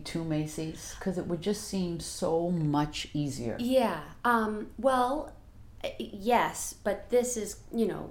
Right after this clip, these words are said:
Speaker 2: why you're here
Speaker 1: Well,
Speaker 2: is
Speaker 1: I'm here,
Speaker 2: to co-,
Speaker 1: exactly.
Speaker 2: it's kind of like exposure therapy, you know? We've gotta
Speaker 1: Okay.
Speaker 2: just
Speaker 1: So
Speaker 2: jump
Speaker 1: I'm
Speaker 2: in.
Speaker 1: not sure, I'm kind of, to, I'm gonna be really honest,
Speaker 2: Yeah,
Speaker 1: I'm
Speaker 2: please.
Speaker 1: kind of overwhelmed. I
Speaker 2: Yes.
Speaker 1: don't really know, you know,
Speaker 2: Yeah.
Speaker 1: I don't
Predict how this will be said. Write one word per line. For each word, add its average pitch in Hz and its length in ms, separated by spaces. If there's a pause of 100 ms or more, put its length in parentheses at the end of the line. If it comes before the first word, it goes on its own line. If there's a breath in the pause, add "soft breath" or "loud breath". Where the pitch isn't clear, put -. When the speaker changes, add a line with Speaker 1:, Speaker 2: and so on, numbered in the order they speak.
Speaker 2:
why 190 200
you're 165 160
here 190 300
Speaker 1:
Well, 180 100
Speaker 2:
is 170 60
Speaker 1:
I'm 170 60
here, 139 100
Speaker 2:
to 127 60
co-, - 60
Speaker 1:
exactly. 131 460
Speaker 2:
it's 92 100
kind 226 140
of 214 80
like 185 160
exposure 180 520
therapy, 143 500
you 135 60
know? 135 220
We've 156 180
gotta 156 140
Speaker 1:
Okay. 151 180
Speaker 2:
just - 280 (480 loud breath)
Speaker 1:
So 214 240
Speaker 2:
jump 202 80
Speaker 1:
I'm 202 180
Speaker 2:
in. 202 60
Speaker 1:
not 240 340
sure, 196 520
I'm 170 140
kind 185 380
of, 160 140
to, 160 220
I'm 160 120
gonna 170 140
be 151 140
really 160 340
honest, 143 440
Speaker 2:
Yeah, - 60
Speaker 1:
I'm 147 140
Speaker 2:
please. 165 80
Speaker 1:
kind 156 320
of 151 200
overwhelmed. 135 880
I 160 120
Speaker 2:
Yes. 139 100
Speaker 1:
don't 143 260
really 147 480
know, 135 540 (1000 soft breath)
you 185 160
know, 147 220
Speaker 2:
Yeah. - 140
Speaker 1:
I 165 140
don't 170 260